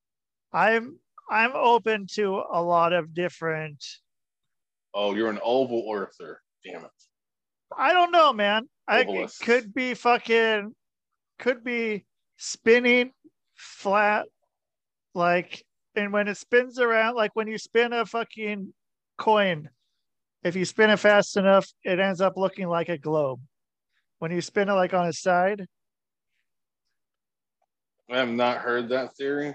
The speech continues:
Speaker 2: from a flat earther, but
Speaker 1: Yeah.
Speaker 2: that's, that's new.
Speaker 1: So that, that
Speaker 2: It's new to
Speaker 1: one,
Speaker 2: me, anyway.
Speaker 1: um, the,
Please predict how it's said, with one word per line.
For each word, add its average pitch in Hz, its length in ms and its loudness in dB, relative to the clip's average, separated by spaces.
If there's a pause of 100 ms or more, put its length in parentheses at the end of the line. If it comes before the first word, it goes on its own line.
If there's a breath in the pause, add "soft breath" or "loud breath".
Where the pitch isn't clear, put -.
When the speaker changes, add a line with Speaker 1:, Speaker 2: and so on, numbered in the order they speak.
Speaker 2:
from 135 140 -10
a 127 60 -6
flat 139 300 -2
earther, 139 500 -10
but 95 200 -10 (300)
Speaker 1:
Yeah. 98 80 -10
Speaker 2:
that's, - 340 -10 (200)
that's - 240 -20
new. 95 160 -14 (760)
Speaker 1:
So 196 220 0
that, 185 160 -4
that 196 200 2
Speaker 2:
It's 240 60 -6
new - 80 0
to 190 40 4
Speaker 1:
one, - 100 4
Speaker 2:
me, 135 140 2
anyway. 185 100 2
Speaker 1:
um, 180 240 2 (280)
the, 214 160 -4